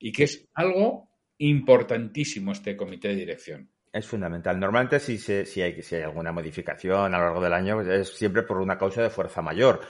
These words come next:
Speaker 2: No porque, "No, es que he quedado con un cliente". No, pues es que no puedes quedar con un cliente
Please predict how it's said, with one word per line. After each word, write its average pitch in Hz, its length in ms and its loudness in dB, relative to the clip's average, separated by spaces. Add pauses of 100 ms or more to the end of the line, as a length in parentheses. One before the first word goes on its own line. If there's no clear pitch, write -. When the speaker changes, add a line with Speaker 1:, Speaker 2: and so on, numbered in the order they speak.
(140)
Speaker 2:
No 104 160 0
porque, 104 280 0
"No, 143 120 2
es - 140 0
que 170 80 2
he 160 80 0
quedado 151 260 6
con 120 160 0
un 110 80 -4
cliente". 117 380 -4
No, 117 200 -6
pues 85 140 -12
es 92 80 -16
que - 80 -14
no 110 140 -10
puedes 110 260 -14
quedar 101 240 -10
con 113 160 -10
un 120 80 -10
cliente 160 540 -4